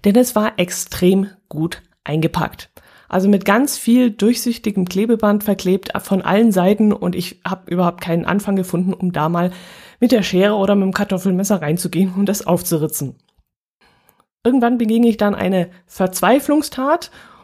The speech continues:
und schnitt eine Seite einfach mit einer Schere komplett auf. Und glücklicherweise zerschnitt ich dabei nichts vom Inhalt, also weder das Geschenk noch die beigefügte Grußkarte,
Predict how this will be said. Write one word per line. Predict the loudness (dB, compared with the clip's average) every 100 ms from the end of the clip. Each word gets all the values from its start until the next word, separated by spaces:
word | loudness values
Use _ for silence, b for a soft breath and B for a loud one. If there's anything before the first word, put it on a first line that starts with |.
| B _
und | -2 0 0
schnitt | 0 0 0
eine | 0 0 2
Seite | 2 0 0 0 0
einfach | 0 0 2
mit | 0 0
einer | -4 -2 -2
Schere | 0 0 0 -6 -4
komplett | -2 0 2 2 2
auf. | 0 0 -4 B B B B B B _
Und | -4 -2
glücklicherweise | -2 -2 0 0 0 0 -4
zerschnitt | -4 -2 0 0
ich | -2 -2
dabei | -2 0 2
nichts | 2 0 -4 -12 -10 -10
vom | -6 -4 2
Inhalt, | 2 4 2 0 -2
also | -2 0 0
weder | 0 2
das | 0
Geschenk | -2 -2 2 2 0 B B B -2
noch | -2
die | -2
beigefügte | 0 2 0 -2 -4 -4
Grußkarte, | -6 -4 -4 -2 -2 2 2